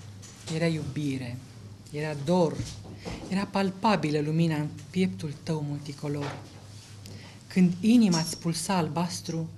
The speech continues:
și tremura pe cerul meu, eu căutam un lac salmastru și mă necam instantaneu. Erai un vânt de primăvară ce te încurcai în părul meu, mi-l împleteai visând pe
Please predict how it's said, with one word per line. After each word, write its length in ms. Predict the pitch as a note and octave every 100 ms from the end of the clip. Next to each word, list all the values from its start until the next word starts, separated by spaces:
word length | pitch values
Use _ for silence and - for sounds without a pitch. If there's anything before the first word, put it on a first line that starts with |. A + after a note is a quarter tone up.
| - - -
și 200 | - F3+
tremura 460 | - E3+ F3 F#3+ G3
pe 160 | - C#3+
cerul 340 | - E3 C#3+
meu, 280 | D3 D#3+ E3 - - - - - - - - - - -
eu 140 | F3+ A3
căutam 540 | A3 F#3 F3 G3+ G#3
un 100 | F3+ F3
lac 200 | F#3 -
salmastru 640 | - D#3 E3 F#3 - E3
și 220 | E3 -
mă 160 | E3+ F3
necam 440 | F#3 F#3 F#3+ G3+
instantaneu. 720 | G#3+ G#3+ - F#3+ F3 C#3+ A#2 G#2+ - - - - - - - - - - - - - -
Erai 220 | E3+ F3
un 160 | F3 E3
vânt 320 | D3 G#3 G#3+
de 140 | - F3
primăvară 680 | - F#3+ D#3 C#3+ C#3 C3+ C3 C3 - - - - -
ce 140 | -
te 100 | -
încurcai 480 | E3+ F3 - G3+ G3
în 100 | F#3+
părul 260 | F#3 F3+
meu, 340 | D#3+ D#3+ D#3 D3+ - - - - - - - - -
mi-l 200 | F#3+ G#3
împleteai 540 | G#3+ G3 G3 G3+ A#3
visând 420 | F3+ D#3+ - F#3+
pe 120 | F#3+